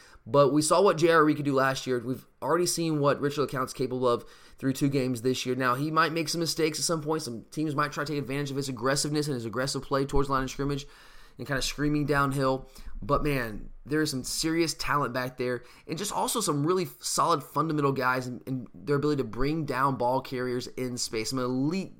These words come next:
kind of elusive type players in space like, uh, Deebo Samuel was for South Carolina. So now it's third and eleven. We come out in our dime package. We have DeAndre Walker split out over the slot, but he blitzes from that position,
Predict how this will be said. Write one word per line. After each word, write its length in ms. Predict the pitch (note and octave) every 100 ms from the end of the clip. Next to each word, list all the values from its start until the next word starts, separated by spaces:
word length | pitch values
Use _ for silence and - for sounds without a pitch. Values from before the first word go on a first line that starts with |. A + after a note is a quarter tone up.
| - -
kind 200 | E3 D3+
of 80 | C3
elusive 380 | C3+ E3 E3+ C#3
type 200 | C3+ A2
players 320 | C#3+ C3 A#2+
in 160 | A#2+
space 360 | B2 - A#2+ A#2
like, 180 | A#2+ G#2+ - - - - - -
uh, 140 | C#3+
Deebo 300 | C3 D3 C#3
Samuel 280 | D3+ C3+ C3
was 240 | B2+ A#2+
for 160 | - B2+
South 300 | B2 A#2 A#2
Carolina. 320 | - A#2 G#2+
So 80 | C3+
now 120 | D#3+
it's 120 | -
third 300 | - E3+ A#3
and 60 | C4
eleven. 360 | A3+ F3+ E3+
We 80 | E3+
come 180 | F#3+ F#3+
out 60 | E3+
in 60 |
our 140 | D3+ C#3
dime 440 | G#2+ C3 D#3 F3
package. 500 | - D3+ D#3 D3 C#3+ - - - - -
We 80 |
have 120 | D#3+ C#3
DeAndre 520 | D3 E3 A#3 A3+ G3+
Walker 240 | F#3 D#3
split 340 | D3 - E3 F3+
out 220 | E3+ -
over 280 | - D#3 D#3+
the 80 | C#3+
slot, 480 | - C#3+ D#3 - - -
but 120 | - F3
he 80 |
blitzes 680 | D3+ D3+ F3+ B3 - B3+ G#3
from 220 | - F3+
that 240 | E3 D3+ D3+
position, 580 | D3 A#2 C#3 C3+ C3+